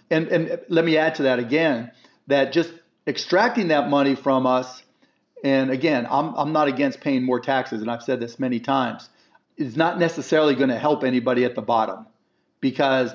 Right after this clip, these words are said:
the efficiency of the government getting it there trickle down is very difficult. Trickle up works, right? Trickle down does not work. And I think the s-,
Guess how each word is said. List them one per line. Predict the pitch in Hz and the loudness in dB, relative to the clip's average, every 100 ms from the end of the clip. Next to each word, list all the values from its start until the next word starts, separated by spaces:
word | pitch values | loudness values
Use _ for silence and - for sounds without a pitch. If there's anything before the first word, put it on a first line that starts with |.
| - | -4
the | 135 | -2
efficiency | 135 - 175 156 135 156 | 0 2 0 0 0 0
of | 123 | 2
the | 120 | 0
government | 123 143 143 135 123 - - 107 | 0 0 2 0 -2 -6 -20 -10
getting | 120 165 165 135 | 0 0 2 0
it | 113 123 | 0 0
there | 127 123 113 - | 0 0 -2 -4
trickle | - 165 127 | -4 -2 -2
down | 113 151 143 123 117 113 - _ - | 0 2 2 0 -4 -8 -20 _ -6
is | 110 | -2
very | 135 127 120 | 2 2 2
difficult. | 135 127 117 107 101 - _ _ - | -2 -2 -4 -10 -10 -16 _ _ -2
Trickle | 208 214 185 185 | -2 2 4 4
up | 151 - | 2 -2
works, | 117 120 - - - _ _ _ | -2 -2 -4 -20 -20 _ _ _
right? | 127 127 123 | 0 0 -2
Trickle | - 175 156 | 0 0 0
down | 131 135 123 110 | 0 2 2 0
does | 113 117 | -4 -4
not | 113 - | -8 -8
work. | 110 - _ _ _ _ 139 | -10 -14 _ _ _ _ -2
And | 135 135 | 0 2
I | 143 | 0
think | 160 143 - - _ _ | 0 -2 -4 -20 _ _
the | 139 123 135 | -20 -6 -4
s-, | 127 | -4